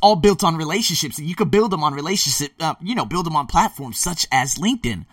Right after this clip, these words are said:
So if you don't have a LinkedIn right now, you are missing out on a huge chunk of life,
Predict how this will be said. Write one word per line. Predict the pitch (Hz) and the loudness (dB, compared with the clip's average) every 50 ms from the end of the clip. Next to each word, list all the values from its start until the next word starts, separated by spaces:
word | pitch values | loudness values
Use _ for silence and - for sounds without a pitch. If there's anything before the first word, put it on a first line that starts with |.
| _ _ - - - | _ _ -20 -20 -14
So | - - - 151 | -8 -6 -6 -6
if | 139 - | -4 2
you | - 214 | 4 4
don't | 233 320 302 262 | 6 6 6 6
have | 247 240 233 202 | 6 6 4 4
a | |
LinkedIn | 170 180 247 277 - - 139 | 2 0 0 0 -2 -2 0
right | 123 135 123 - | 0 0 -2 -2
now, | - 120 110 104 95 87 - - - - _ _ - | -2 -4 -2 -2 -4 -6 -8 -10 -16 -20 _ _ -4
you | 127 147 196 269 - | 2 4 6 6 6
are | - 160 135 | 4 2 2
missing | 110 120 151 185 180 - 208 170 | 2 2 2 2 4 2 2 2
out | 165 180 185 131 - _ | 2 2 2 0 -2 _
on | - 135 135 123 | 0 0 0 0
a | 117 110 110 110 - | -2 -4 -6 -8 -10
huge | - - - 196 220 240 226 190 156 - - | -10 -4 2 4 6 6 6 6 4 2 0
chunk | - 160 151 123 | 0 -2 -4 -6
of | - 107 | -6 -8
life, | 95 135 175 233 214 123 - - - | -6 -4 -4 -4 -4 -6 -10 -16 -20